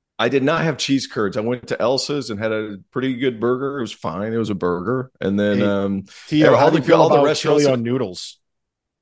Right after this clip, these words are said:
Speaker 1: Dude, what is up with Midwesterners with chili on noodles?
Speaker 2: <laughs>
Speaker 1: I, I, I don't for the life of me understand it. Like, you guys love just basic chili on noodles, and I'm for the life of, like, I understand, like, you need something heavy, but that's, like, the weirdest thing.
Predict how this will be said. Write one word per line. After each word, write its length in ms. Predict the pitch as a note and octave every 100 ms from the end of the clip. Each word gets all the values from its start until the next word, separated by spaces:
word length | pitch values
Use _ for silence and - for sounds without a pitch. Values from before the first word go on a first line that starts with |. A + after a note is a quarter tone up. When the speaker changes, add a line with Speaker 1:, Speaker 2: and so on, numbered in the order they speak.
| _ _ _ _ _
Speaker 1:
Dude, 260 | G3 C4+ G#3+
what 140 | G3+
is 140 | D#4 G#3
up 180 | G#3+ G#3
with 100 | C3
Midwesterners 720 | D3 D#3 C#3+ D#3 D3+ B2 G2+
with 140 | G#2 -
chili 360 | B2 E3+ E3
on 160 | D3+ G#2+
noodles? 400 | A2+ C#3+ F#2 - -
Speaker 2:
<laughs> 40 | -
Speaker 1:
I, 60 | - -
I, 520 | - E3+ D#3+ D#3+ F#3 D#3
I 40 | F3+
don't 260 | G#3 G#3
for 100 | G#3
the 100 | E3+
life 240 | D3 D3+ D#3
of 80 |
me 180 | C#3+ C3
understand 480 | B2+ A#2 - D3 D3+
it. 80 | E2
Like, 200 | G#2 C#3
you 60 |
guys 300 | D3 D3+ A#2
love 460 | G2+ A2+ D3 C3+ G#2
just 280 | A#2+ G#2+ - _ _
basic 420 | B2 C#3+ - D#3+
chili 460 | - C#3+ A2+ G2 G2 _ _ _ _
on 280 | A#2 A#2+ A2+
noodles, 500 | C3 D#3 G#2 G2+ -
and 140 | - A2
I'm 120 | A#2
for 140 | -
the 100 | C#3+
life 300 | A#2 C3 E3
of, 100 | C3 -
like, 160 | A2+ B2
I 140 | D#3+
understand, 480 | G3+ E3+ - D#3+ D#3+
like, 160 | D#3 D3
you 80 | A#2+
need 160 | C3
something 320 | - D3+ C3
heavy, 420 | G2 G#2 C#3 F3 - _ _ - _
but 120 | B2+
that's, 200 | F3 E3+
like, 180 | E3 D3+
the 100 | D#3
weirdest 580 | A#2 C3+ D3+ D#3 - -
thing. 280 | D3+ A#2